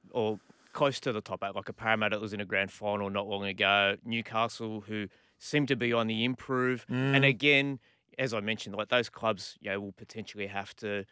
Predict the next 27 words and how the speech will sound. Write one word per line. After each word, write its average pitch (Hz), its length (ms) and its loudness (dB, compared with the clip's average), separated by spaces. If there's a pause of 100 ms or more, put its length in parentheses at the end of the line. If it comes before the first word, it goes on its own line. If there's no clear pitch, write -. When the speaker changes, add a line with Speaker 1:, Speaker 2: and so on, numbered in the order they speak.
(380)
Speaker 1:
uh, 104 200 2
release 117 400 -2
a 104 60 -8
player 104 480 2
or, 101 120 -2
or 104 440 0
enter 117 280 -2
into 101 160 -6
a 87 60 -12
swap - 320 -4
arrangement 98 480 -2
to 98 140 -8
afford 101 340 -4
him. 85 140 -10 (760)
Speaker 2:
Thank 180 240 2
you 156 220 2 (120)
for 113 160 -4
making 113 320 0
the 107 100 0
effort - 200 -6
to - 40 -20
come 110 180 -4
across. 123 340 -6
We 123 80 -8
do 135 120 2
appreciate 120 520 0
it. 190 100 -10